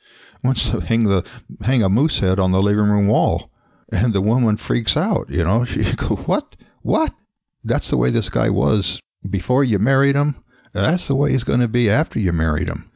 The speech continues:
And one of the biggest mistakes that people can make is thinking that they can change their spouse once they're married. Got news for you. It ain't gonna happen. Your spouse is who your spouse is.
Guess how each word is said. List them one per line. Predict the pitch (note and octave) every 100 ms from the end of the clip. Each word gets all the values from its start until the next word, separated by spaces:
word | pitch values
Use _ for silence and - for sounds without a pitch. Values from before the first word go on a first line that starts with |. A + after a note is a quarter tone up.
| _
And | - G2+ F#2+
one | D3+
of |
the | A#2+ F2+ F2 E2+ _ -
biggest | E3 G3 - F#2+
mistakes | F2 - F#2 -
that | F2 -
people | A2+ G2+ F2
can | - D#2+
make | A#2 C#3
is | C#2+ -
thinking | G#2+ G#2 F#2 E2+
that | E2+ -
they | G#2+
can | F#2+ F2
change | A2 G2 -
their | E2+
spouse | - - C3+ G#2+ -
once | F#2 F#2
they're | - F2+
married. | F#2 A#2+ - - - - _ _
Got | - -
news | F2+ G2+ -
for | C2+
you. | C2+ D2+
It | D#2+
ain't | F2+
gonna | D#2 D2+
happen. | E2 F#2+ - G1+
Your | A1 -
spouse | - F#2+ G2+ -
is | E2+
who | -
your | F2+ D#2
spouse | - - E2+ D#2+ -
is. | F2 F2+ D#2+ -